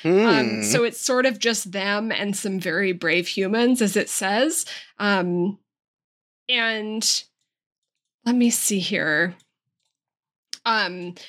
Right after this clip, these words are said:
Speaker 1: "My siblings were showing off. It was a kind of release, I suppose. We were always very contained. We couldn't escape some notice. Our inhuman faces assured that.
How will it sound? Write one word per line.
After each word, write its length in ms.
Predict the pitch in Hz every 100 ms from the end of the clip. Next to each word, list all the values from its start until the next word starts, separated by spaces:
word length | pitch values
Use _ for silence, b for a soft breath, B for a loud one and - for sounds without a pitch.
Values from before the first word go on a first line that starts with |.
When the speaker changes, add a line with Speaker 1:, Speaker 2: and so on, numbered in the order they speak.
| B
Speaker 1:
"My 120 | 220
siblings 520 | 220 - 269 311 311
were 80 | 294
showing 400 | 262 - 240 226
off. 380 | 190 156 175 -
It 160 | - 240
was 240 | 262 - -
a 60 |
kind 360 | - - 277 330
of 100 | 349
release, 520 | 262 208 226 220 -
I 80 | 196
suppose. 580 | 180 202 - 180 175 180
We 80 | 208
were 140 | 208
always 340 | - 220 247
very 240 | - 214 208
contained. 720 | 202 185 180 - 196 214 233
We 120 | 208
couldn't 340 | 180 262 254 240
escape 420 | 196 - 208 -
some 240 | - 185
notice. 440 | 180 185 165 175 -
Our 160 | 180
inhuman 540 | - 220 208 262 240 214
faces 440 | - 202 - 185
assured 420 | 180 - 196 190
that. 260 | - -